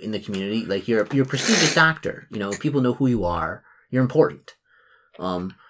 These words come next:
and, and so he's like, "I, I need you to go in there and say that it is okay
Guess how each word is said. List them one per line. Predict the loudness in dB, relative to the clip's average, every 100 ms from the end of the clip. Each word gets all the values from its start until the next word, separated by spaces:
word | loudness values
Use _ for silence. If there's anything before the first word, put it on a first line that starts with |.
| -20 -10
and, | -2 -2 0
and | 0
so | 0
he's | 0
like, | -2 -2
"I, | -4 -4 -8 -4
I | -4
need | -2 -2 -2
you |
to | 0
go | 0 -2
in | -4
there | -2 -4
and | -4 -8 -10
say | -8 0 4 4 4 2
that | 0 -4 -6 -8
it | -10
is | -10 0
okay | 0 0 -2 -4 -2 -6